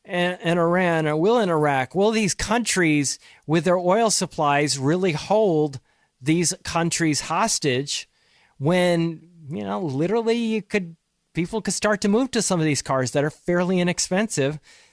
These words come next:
that don't even need the oil? Uh, could we go, "You know what? We're gonna have a change in leadership," let's say. And all of a sudden we decide that, "Hey, you know what? We have quite the supply of oil that we can get access to,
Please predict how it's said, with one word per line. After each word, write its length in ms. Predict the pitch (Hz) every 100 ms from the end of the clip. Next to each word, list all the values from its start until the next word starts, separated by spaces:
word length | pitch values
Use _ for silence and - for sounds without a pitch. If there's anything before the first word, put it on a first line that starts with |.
| -
that 340 | 151 180 196 -
don't 240 | 156 175
even 380 | 185 180 170 127
need 240 | 190 262
the 100 | 190
oil? 340 | 131 107 92 _ _ _ _ _ _ _ - -
Uh, 260 | 151 160 165
could 260 | - 220 226
we 500 | 214 277 240 208 190 165
go, 420 | - 170 185 180
"You 120 | 175
know 120 | 208
what? 360 | 196 226 277 -
We're 160 | 170 226
gonna 160 | 233
have 140 | 185 190
a 60 |
change 320 | - 196 214
in 100 | 220
leadership," 480 | 226 262 220 180 143
let's 240 | 143 131 -
say. 320 | 123 98 98 -
And 160 | 147
all 120 | 170 180
of 60 |
a 40 | 190
sudden 220 | 214 196
we 80 | 202
decide 460 | 185 - 185 208
that, 160 | 190 175 180 175
"Hey, 160 | 185 233
you 120 | 165
know 100 | 190
what? 280 | 208 247 233 - - -
We 120 | 226
have 340 | 247 226 190
quite 280 | - 220 226
the 80 | 208
supply 720 | - 196 - 208 202 170 170 -
of 160 | 143
oil 280 | 202 208 160
that 160 | 151 151
we 80 |
can 180 | 156 156
get 140 | 151 151
access 500 | 208 - 151 131 -
to, 320 | 131 131